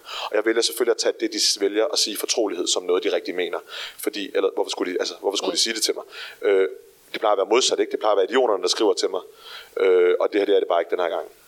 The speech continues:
Speaker 2: Nej.
Speaker 1: Så det er jeg virkelig glad for.
Speaker 2: Jamen, det tror jeg faktisk siger meget, ikke? Fordi,
Speaker 1: Ja.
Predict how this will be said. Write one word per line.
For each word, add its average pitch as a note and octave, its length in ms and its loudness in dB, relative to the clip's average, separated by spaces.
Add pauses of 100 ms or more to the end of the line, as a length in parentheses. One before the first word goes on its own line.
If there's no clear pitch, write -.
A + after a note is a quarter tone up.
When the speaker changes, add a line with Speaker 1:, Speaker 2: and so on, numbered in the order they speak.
(240)
Speaker 2:
Nej. G3+ 160 -2 (260)
Speaker 1:
Så - 100 0
det A2 40 2
er G#2+ 40 4
jeg G#2+ 40 2
virkelig G#2+ 200 -2
glad F#2 160 -2
for. - 180 -8 (640)
Speaker 2:
Jamen, G#3 140 0
det A3 80 2
tror B3 80 4
jeg G#3+ 80 2
faktisk G3 240 2
siger G#3+ 140 2
meget, F#3 380 2
ikke? F#3 160 -4
Fordi, F#3 180 -6
Speaker 1:
Ja. A2 100 2